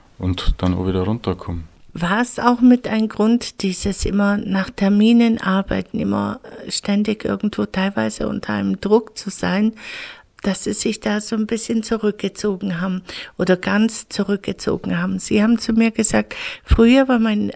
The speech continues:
Speaker 2: Leben geordnet, war alles im Kalender und jetzt ist es eher chaotischer."
Speaker 1: Ja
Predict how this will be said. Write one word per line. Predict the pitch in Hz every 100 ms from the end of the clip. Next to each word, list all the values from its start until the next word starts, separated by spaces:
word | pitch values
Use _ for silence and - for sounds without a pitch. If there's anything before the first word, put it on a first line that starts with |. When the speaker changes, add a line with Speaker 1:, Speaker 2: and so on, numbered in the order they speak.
| -
Speaker 2:
Leben | 196 202 226 233 247 254 233
geordnet, | - 202 202 208 - 247 277 - - _ _ _
war | 190 185
alles | 214 220 220 -
im | 220
Kalender | 202 202 185 190 208 240 262 - _ - - - _ _ -
und | 190 196
jetzt | 196 196 220 -
ist | - 202
es | 233 -
eher | - 220
chaotischer." | 226 - - 214 185 - - - - - _ _ _ 117
Speaker 1:
Ja | 127 131 151 165